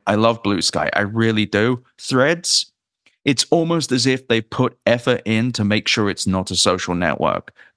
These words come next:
Suppression of news is insane. Why would you do that? Other than you just don't want the heat. So now it's just this swill of people having histrionic episodes because they click. There's an account there that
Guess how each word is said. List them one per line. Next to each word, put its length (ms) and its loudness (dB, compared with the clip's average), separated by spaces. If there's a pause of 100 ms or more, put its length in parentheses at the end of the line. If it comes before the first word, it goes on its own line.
Suppression 540 0
of 80 2
news 300 2
is 120 0
insane. 760 0 (260)
Why 220 4
would 200 -2
you 100 0
do 280 0
that? 380 -2 (840)
Other 220 0
than 300 2
you 140 -4
just 260 -4
don't 280 0
want 220 0
the 80 -2
heat. 420 -2 (560)
So 180 2
now 240 2
it's 100 -4
just 220 -2
this 180 2
swill 520 2
of 200 -4
people 320 -2
having 380 -2
histrionic 600 0
episodes 460 0
because 280 -4
they 120 0
click. 380 -4
There's 240 2
an 180 -2
account 380 0
there 280 0
that 80 -14